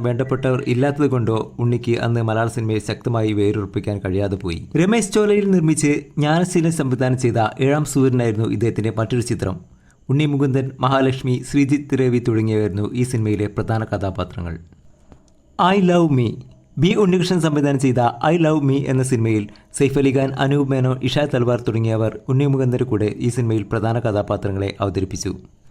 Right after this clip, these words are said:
ഇത് പാതിരാമണൽ. പ്രണയത്തിനും ആക്ഷനും പ്രാധാന്യം കൊടുത്ത ഇത് പാതിരാമണൽ എന്ന സിനിമയിൽ ഉണ്ണി മുകുന്ദനും രമ്യ നമ്പീശനുമായിരുന്നു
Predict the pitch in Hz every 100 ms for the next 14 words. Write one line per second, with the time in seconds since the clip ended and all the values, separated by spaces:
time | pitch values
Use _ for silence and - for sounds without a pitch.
0 | - - - 185 170 220 208 170 170 170
1 | 170 131 107 95 - - _ - 156 185
2 | 190 190 185 170 160 160 165 160 143 135
3 | 143 135 123 120 110 - - 147 180 143
4 | 143 147 139 135 131 135 127 127 113 110
5 | 110 - - - 160 175 180 165 147 143
6 | 143 120 135 147 156 143 127 127 127 123
7 | 113 101 113